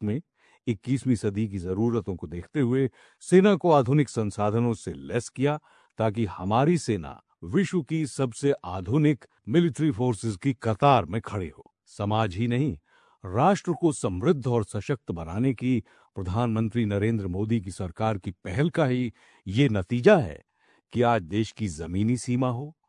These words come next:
या समुद्री सरहद हो या फिर वायु सीमा, न केवल सुरक्षित है, बल्कि गलत निगाह उठाने वालों को पुरजोर जवाब देने में सक्षम है।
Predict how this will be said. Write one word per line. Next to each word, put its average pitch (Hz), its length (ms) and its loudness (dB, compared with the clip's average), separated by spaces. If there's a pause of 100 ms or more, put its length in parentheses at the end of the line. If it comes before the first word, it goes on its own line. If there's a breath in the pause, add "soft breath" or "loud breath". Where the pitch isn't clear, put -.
(240)
या 87 300 -2
समुद्री 98 580 -4
सरहद 120 400 -2
हो 123 240 -4 (340 soft breath)
या 113 180 2
फिर 107 180 -2
वायु 110 420 -2
सीमा, - 360 -14 (460)
न 139 200 2
केवल 180 280 6
सुरक्षित 127 520 -4
है, 160 140 -4 (480)
बल्कि 139 360 2
गलत 127 440 2
निगाह 127 280 4
उठाने 113 380 2
वालों 120 360 2
को 147 140 -2
पुरजोर 123 560 0
जवाब 104 380 -2
देने 104 340 -2
में 110 260 -2 (320)
सक्षम 82 500 -6
है। - 160 -20